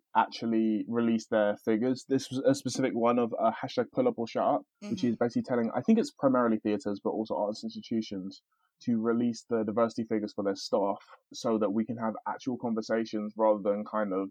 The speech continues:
Speaker 1: being really opaque about it and us not knowing what the actual situation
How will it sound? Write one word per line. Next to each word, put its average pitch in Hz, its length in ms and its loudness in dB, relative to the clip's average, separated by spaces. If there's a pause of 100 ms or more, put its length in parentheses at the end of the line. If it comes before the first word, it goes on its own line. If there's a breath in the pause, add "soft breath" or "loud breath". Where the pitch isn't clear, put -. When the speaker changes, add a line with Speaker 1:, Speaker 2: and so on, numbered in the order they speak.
Speaker 1:
being 110 240 0
really 107 280 2
opaque 107 440 2
about 98 280 2
it 104 200 2
and 101 160 -4
us 101 260 -4
not 104 180 -4
knowing 104 400 0
what 107 160 -6
the 107 80 0
actual - 240 -6
situation 101 520 -4